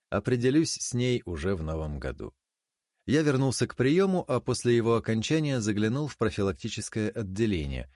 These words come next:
чтобы помочь медсёстрам подготовить годовой отчёт.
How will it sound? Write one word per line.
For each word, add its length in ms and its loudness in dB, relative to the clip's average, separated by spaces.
чтобы 360 -6
помочь 440 -4
медсёстрам 680 -4
подготовить 760 -2
годовой 580 -2
отчёт. 440 -12